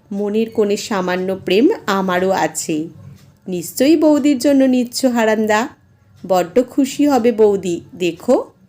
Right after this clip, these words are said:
অমন ভালো মানুষ বউ পেয়ে তুমি বর্তে গেছো গো দাদা।"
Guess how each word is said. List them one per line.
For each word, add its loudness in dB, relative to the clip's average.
অমন -4
ভালো -2
মানুষ -8
বউ 0
পেয়ে -2
তুমি 2
বর্তে -2
গেছো 0
গো 2
দাদা।" -2